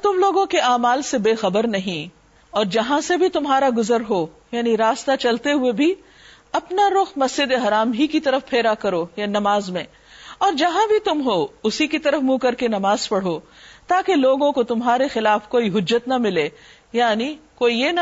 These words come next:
کہے کہ یہ کیسے لوگ ہیں، کبھی کسی طرف رخ کرتے ہیں اور کبھی کسی طرف۔ یہاں اس بات کو بھی دیکھیے کہ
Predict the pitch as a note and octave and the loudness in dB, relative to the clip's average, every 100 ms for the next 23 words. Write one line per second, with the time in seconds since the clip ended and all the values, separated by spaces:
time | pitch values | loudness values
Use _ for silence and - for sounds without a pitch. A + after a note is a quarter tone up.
0 | E4+ C4 B3+ C4 C#4 C4+ C4 A#3 - E4+ | 0 -2 -2 -2 -2 -4 -2 -2 0 0
1 | A#3+ G#3+ A3 B3 - - _ - A#3 B3 | 0 0 -4 -4 -8 -20 _ -4 -2 -2
2 | B3 D4+ D#4 D#4 C4+ C#4 C4 B3 C4+ B3+ | -2 -2 0 0 -2 -2 -2 -2 -2 -2
3 | A#3 A3 A3 G#3+ A#3 C4+ A3 D4+ - _ | -2 -4 -4 -4 -2 0 0 0 -4 _
4 | _ _ _ _ _ _ D4+ F#4 G4+ G4 | _ _ _ _ _ _ -6 -2 0 0
5 | A3 B3 D4+ - D4 G#3+ F3+ - F3 E3 | 0 -2 -2 -2 -2 0 -2 -4 -8 -8
6 | - - _ - | -18 -20 _ -4